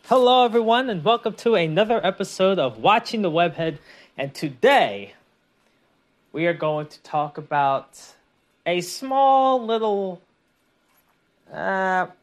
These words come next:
it's a, it's a detail, it's a small detail that we may have confirmation that, uh, Daredevil is going to be in the, uh,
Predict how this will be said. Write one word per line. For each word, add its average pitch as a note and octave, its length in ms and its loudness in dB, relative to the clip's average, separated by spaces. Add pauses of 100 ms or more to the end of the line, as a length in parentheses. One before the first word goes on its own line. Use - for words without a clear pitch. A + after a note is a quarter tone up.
(100)
it's B3+ 220 -2
a, B3 120 0
it's B3 180 -6
a B3+ 40 -2
detail, G#3+ 640 -4
it's F#3 160 -8
a G3 60 -4
small G#3 400 -2
detail E3 680 -6 (440)
that D#3 320 0 (200)
we F3 160 -6
may F#3+ 320 -2
have A3 240 -4
confirmation D3+ 1000 -6 (1800)
that, C#3 420 0
uh, C3+ 420 0 (420)
Daredevil C3+ 880 -2 (1600)
is B2+ 160 -12
going C3+ 240 -4
to C#3+ 120 -14
be C#3 280 -10
in C3 460 -12
the, B2 280 -12
uh, A2+ 380 -8